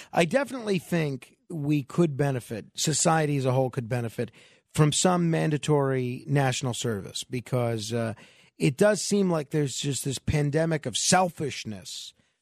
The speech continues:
that has overtaken too many different aspects of the, uh, of the culture. But, um, it is interesting. Well, you know, we're gonna try and get a hold of Robert Nimoy,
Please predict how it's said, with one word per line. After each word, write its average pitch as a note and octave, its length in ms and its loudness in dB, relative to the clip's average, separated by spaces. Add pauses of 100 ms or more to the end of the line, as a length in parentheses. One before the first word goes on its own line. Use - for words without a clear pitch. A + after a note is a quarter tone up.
(120)
that C#3+ 320 0
has C3+ 280 -2
overtaken D3+ 640 0
too - 180 0
many C#3 240 0
different B2+ 300 -6
aspects B2 680 -8
of B2+ 320 -8
the, A2+ 380 -4
uh, G#2+ 140 -10 (420)
of D#3 180 4
the C#3+ 80 4
culture. C#3+ 500 0 (400)
But, F#3 360 2
um, F3 560 -2 (720)
it G3 120 0
is B3 200 -4
interesting. F#3+ 520 -4
Well, D3 240 -4 (180)
you D#3+ 120 0
know, C3+ 100 2
we're D#3+ 180 -4
gonna G3 120 6
try G#3 180 4
and F#3+ 80 0
get E3+ 80 0
a E3 40 4
hold D#3 220 2
of B2 160 -2
Robert C#3+ 380 2
Nimoy, A2+ 500 -4